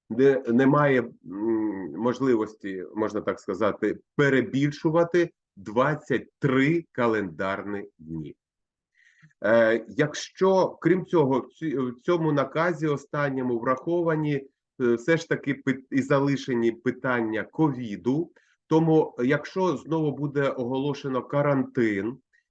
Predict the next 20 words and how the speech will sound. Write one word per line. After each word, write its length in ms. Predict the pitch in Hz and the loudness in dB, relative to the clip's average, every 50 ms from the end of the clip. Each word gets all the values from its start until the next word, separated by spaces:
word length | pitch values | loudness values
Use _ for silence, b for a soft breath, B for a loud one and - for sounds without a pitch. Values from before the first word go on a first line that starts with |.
| _ _ _ _ | _ _ _ _
і, 320 | 151 156 156 156 151 - - _ _ 120 | -2 0 2 2 2 0 -4 _ _ -2
е, 360 | 123 131 127 127 127 123 127 | 2 4 4 4 4 4 2
саме 380 | 127 - 180 180 180 175 165 - | 0 0 0 0 2 0 0 0
експертиза 720 | 147 135 - - _ 151 143 143 - 175 170 - 143 147 | -4 -10 -12 -6 _ -4 -4 -2 0 0 0 2 2 2
матеріалів, 1000 | 135 135 147 143 147 - 156 151 147 143 143 139 135 131 117 110 113 113 98 - - _ b b b b b b _ _ | 2 2 2 2 2 2 2 2 2 2 0 0 2 0 2 2 0 0 0 -2 -8 _ b b b b b b _ _
е, 380 | 113 117 120 120 117 117 117 120 | -2 0 2 2 4 4 4 2
лікарських 600 | 127 147 147 147 139 123 - - - 135 120 104 | 2 -2 -2 -2 -4 -4 -6 -8 -8 -8 -8 -6
засобів, 960 | 101 117 131 127 120 120 120 - - 123 110 104 104 120 113 110 104 104 - - | -2 0 2 2 2 2 0 -2 -2 -4 -2 0 2 2 2 2 0 -4 -8 -10
е, 380 | - 107 104 107 107 104 104 104 | -6 -4 -2 0 2 2 2 0
для 220 | 98 123 127 131 | 0 -2 0 0
лікування 540 | 127 131 131 131 131 123 131 127 120 120 117 | 0 0 -2 -4 -4 -4 -2 -2 0 -2 -2
коронавірусної 1160 | 113 - 127 123 123 123 123 120 147 160 160 156 147 147 - - 143 139 135 135 131 120 123 B B _ _ | -2 -2 -2 -2 0 0 -2 -2 -2 -2 -2 -2 -4 -6 -8 -6 -4 -2 -2 -2 -2 -4 -6 B B _ _
хвороби 580 | _ - 131 135 139 135 131 117 113 131 123 - - | _ -6 -2 -2 0 0 -2 0 -2 -2 -2 -2 -4
або 500 | - 117 113 107 120 131 127 127 120 - | -4 -4 -4 -2 0 2 2 2 2 0
вакцин, 640 | 110 110 131 135 127 - - _ - 143 139 131 | -2 -2 -4 -4 -4 -6 -8 _ -4 -2 0 0
або 280 | 123 117 113 120 123 123 | -2 -2 -2 -2 -2 -2
інших 540 | - 123 139 135 127 127 - 127 113 - - | -2 -4 -4 -4 -6 -4 -4 -4 -4 -4 -2
медичних 580 | 123 117 110 117 127 117 - - 113 110 - | -2 -2 0 0 -2 -4 -4 -6 -8 -6 -4
імунобіологічних 1120 | 123 117 127 127 120 120 110 107 117 117 113 117 120 117 113 120 110 113 - - 110 101 - b b b b b b b b | -2 0 0 2 2 2 2 2 2 2 2 2 2 2 0 0 -4 -6 -8 -6 -6 -6 -6 b b b b b b b b
препаратів 800 | - 131 127 131 - 139 139 170 185 185 180 185 180 170 156 - | 0 0 0 2 2 2 4 4 2 2 2 2 2 2 2 0